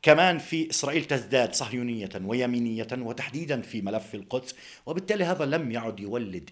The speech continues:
إلا شكل من أشكال الصدمات والمواجهات الشبه اليومية، لا بل اليومية في القدس،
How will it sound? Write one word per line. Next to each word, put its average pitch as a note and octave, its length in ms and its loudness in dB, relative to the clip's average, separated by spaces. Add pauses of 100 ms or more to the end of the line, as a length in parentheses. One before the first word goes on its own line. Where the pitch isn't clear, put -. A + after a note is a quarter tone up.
إلا A2 460 -6 (720)
شكل C#3+ 360 0
من F#2+ 120 -8
أشكال - 320 -2
الصدمات A2 680 -2 (180)
والمواجهات G#2 720 -4
الشبه C3 420 0
اليومية، G2 440 -2
لا B2+ 160 0
بل A2+ 200 -4
اليومية G2 460 -6
في F#2 100 -10
القدس، D#3 420 -6